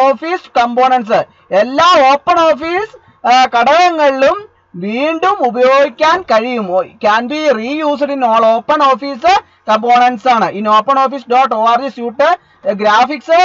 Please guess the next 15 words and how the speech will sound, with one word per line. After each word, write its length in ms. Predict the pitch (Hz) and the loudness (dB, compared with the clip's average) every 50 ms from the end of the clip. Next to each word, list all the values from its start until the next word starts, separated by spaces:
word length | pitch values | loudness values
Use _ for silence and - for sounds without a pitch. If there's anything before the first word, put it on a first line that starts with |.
| 370 - _ _ _ _ - | 2 -2 _ _ _ _ -2
can 180 | 214 220 240 247 247 247 | 0 2 0 0 -2 -4
be 80 | 311 285 240 226 | -6 -6 -6 -6
used 320 | 240 262 277 - 311 311 339 330 269 254 | -6 -6 -6 -4 -2 0 0 0 0 -2
in 80 | 254 247 233 233 | -2 -2 0 2
all, 340 | 240 247 262 277 302 311 330 359 392 403 403 _ _ _ _ _ - 208 | 4 4 4 4 4 4 4 2 2 0 -2 _ _ _ _ _ -4 0
ആ, 20 | 214 220 226 226 - - 208 226 | 0 2 2 2 2 2 2 2
open 420 | 247 254 247 _ - 302 - 330 359 415 339 - _ _ _ _ _ _ _ _ _ _ _ 190 202 233 | 2 2 0 _ -2 0 0 0 0 -4 -8 -16 _ _ _ _ _ _ _ _ _ _ _ -2 0 0
office 320 | 247 233 294 311 311 - - 254 | 0 -2 -4 -8 -12 -6 -2 -2
components. 480 | 233 233 226 240 240 247 240 226 202 226 208 | -2 0 2 2 2 2 0 -2 -2 -2 0
അതായത് 400 | 220 226 233 233 240 226 285 330 359 359 - _ _ - 185 | 0 0 0 0 0 2 2 2 2 0 -2 _ _ -4 -4
എല്ലാ 200 | 226 247 294 330 339 311 254 262 | 0 2 2 4 4 4 4 2
open 240 | 254 - 311 320 302 294 | 2 2 2 2 4 2
office 260 | 277 240 285 294 254 - | 2 0 -2 -8 -6 -4
ഘടകങ്ങളിലും 560 | 233 220 240 240 247 240 240 247 262 311 359 359 269 214 214 | 0 2 4 4 2 2 0 0 0 0 0 0 -2 -6 -8
വീണ്ടും 360 | 220 226 240 247 262 330 381 | -8 -6 -6 -4 -2 -2 -2